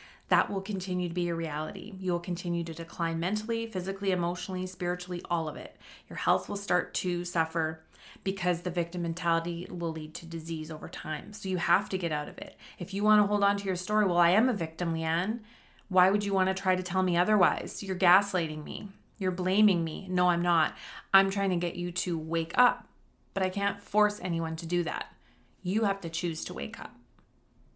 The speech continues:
You wake up when you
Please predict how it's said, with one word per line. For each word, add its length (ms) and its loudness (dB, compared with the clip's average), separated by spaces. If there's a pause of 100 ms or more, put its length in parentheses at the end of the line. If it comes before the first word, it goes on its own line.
(1000)
You 400 -6 (120)
wake 280 2
up 280 8
when 200 0
you 320 0